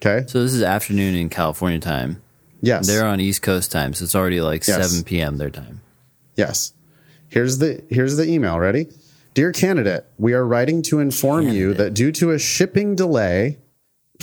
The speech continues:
Speaker 1: eh, like, parentheses, "and our fuck up, the equipment needed to administer the L sat at your testing center will not arrive in time for tomorrow's exam. And as a result, we are working to reschedule your test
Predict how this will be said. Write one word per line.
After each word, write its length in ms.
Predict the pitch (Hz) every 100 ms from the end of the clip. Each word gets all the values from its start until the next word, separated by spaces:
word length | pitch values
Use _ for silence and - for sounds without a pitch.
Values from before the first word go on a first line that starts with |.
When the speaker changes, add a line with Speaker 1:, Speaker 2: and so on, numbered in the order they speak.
| - - _ _
Speaker 1:
eh, 80 | 196 - -
like, 300 | 101 90 -
parentheses, 720 | 151 123 120 110 113 110 98 -
"and 280 | 113 127
our 280 | - 104 117
fuck 300 | 120 95 -
up, 240 | 78 98 - - _ _ _ _ _
the 200 | 131 135
equipment 720 | 135 - - 214 226 240 - 135
needed 640 | 151 175 185 196 226 -
to 180 | - 147
administer 560 | 131 127 151 160 - 180
the 160 | 170
L 160 | 123 127
sat 320 | - 135 127
at 200 | 123 120 139
your 180 | 139
testing 420 | 143 147 - 131 110
center 380 | 101 95 104 101
will 200 | 104 104
not 260 | 104 117
arrive 400 | 143 104 110 104
in 120 | 95
time 280 | 90 95 101
for 120 | 98 90
tomorrow's 420 | 101 92 98 92
exam. 520 | 85 87 95 80 62 - _ _ _ _ _ _ _ _ _ _ - -
And 180 | 113 113
as 160 | 120
a 60 | 127
result, 500 | 120 107 170 120 -
we 140 | 104 131
are 120 | 131
working 380 | 95 123 - 104
to 140 | 95 90
reschedule 640 | 123 - 135 139 139 127
your 160 | 117 123
test 520 | - 156 104 -